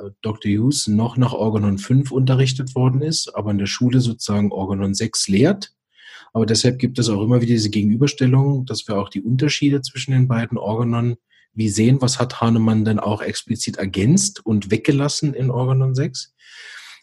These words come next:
Ähm, und am Schluss entsteht, glaube ich, bei uns, wenn ich das so richtig durchschaue, ein großartiger Mix.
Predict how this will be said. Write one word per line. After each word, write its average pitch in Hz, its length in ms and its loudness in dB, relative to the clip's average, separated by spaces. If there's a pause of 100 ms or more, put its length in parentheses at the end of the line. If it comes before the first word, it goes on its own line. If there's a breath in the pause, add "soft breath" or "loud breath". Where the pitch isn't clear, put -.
(120)
Ähm, 120 600 2
und 123 160 0
am 117 100 0
Schluss 143 300 0
entsteht, 135 560 0
glaube 120 260 0
ich, - 160 -6
bei 117 140 -2
uns, 156 400 0
wenn 127 80 2
ich 127 80 2
das 127 140 -2
so 123 80 2
richtig 135 360 -2
durchschaue, 123 460 0
ein 110 160 0
großartiger 110 840 -2
Mix. - 380 0